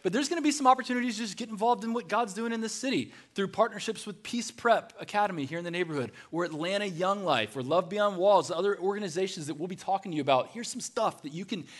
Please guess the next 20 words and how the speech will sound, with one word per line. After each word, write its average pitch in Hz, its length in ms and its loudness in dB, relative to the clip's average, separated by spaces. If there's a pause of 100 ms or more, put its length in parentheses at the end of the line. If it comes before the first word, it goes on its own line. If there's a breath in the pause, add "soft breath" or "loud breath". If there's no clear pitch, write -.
(220 loud breath)
get 220 200 0
involved 165 520 4
with, 113 140 -10
the 143 100 0
opportunity 190 480 0
to 143 80 -8
say 170 240 -4
yes 135 340 -2
and 127 80 -12
see - 140 -8
what 160 160 -6
God 135 220 4
might 127 180 -4
do 120 120 -6
through 120 180 -12
your 107 180 -8
hands 98 320 -12
in 101 100 -14
this 104 180 -14
way. 101 140 -14